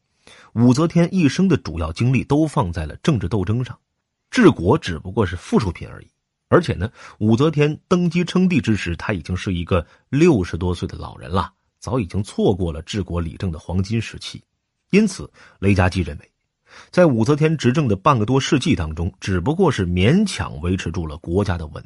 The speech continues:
定，真正留下来的值得后人称道的政治遗产其实并不多。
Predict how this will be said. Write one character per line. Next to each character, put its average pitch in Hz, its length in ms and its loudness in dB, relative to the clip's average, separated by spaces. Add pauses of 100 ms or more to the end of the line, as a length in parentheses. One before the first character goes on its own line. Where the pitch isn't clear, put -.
定， 95 180 -6 (420)
真 220 240 8
正 202 160 4
留 85 160 -2
下 92 140 -6
来 78 160 -10
的 80 140 -10 (200)
值 120 120 2
得 123 120 2
后 131 180 0
人 104 220 2
称 190 280 0
道 185 160 0
的 90 100 -4
政 139 180 -2
治 87 100 -4
遗 87 140 2
产 - 180 -4 (200)
其 - 140 -6
实 139 80 -6
并 160 160 -4
不 - 100 -12
多。 - 120 -20